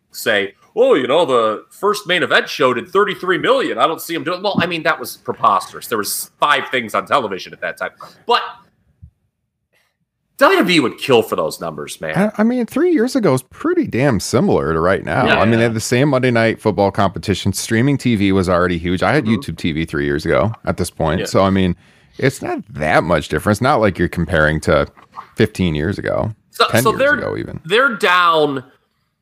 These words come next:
Speaker 1: Let's say Raw recently has been doing, like, one point five, one point six million, right?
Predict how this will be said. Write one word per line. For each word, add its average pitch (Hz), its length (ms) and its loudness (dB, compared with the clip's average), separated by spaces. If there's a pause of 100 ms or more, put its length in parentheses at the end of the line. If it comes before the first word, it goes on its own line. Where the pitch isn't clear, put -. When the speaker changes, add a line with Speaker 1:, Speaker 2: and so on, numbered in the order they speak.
(340)
Speaker 1:
Let's 214 200 0
say 254 120 2
Raw 165 460 2
recently 135 640 0
has 117 120 -4
been 117 140 -2
doing, 113 160 2
like, 104 160 0
one 117 220 2
point 123 200 0
five, 104 400 0
one 101 160 0
point 98 220 -4
six - 340 -4
million, 90 380 -2
right? 95 320 2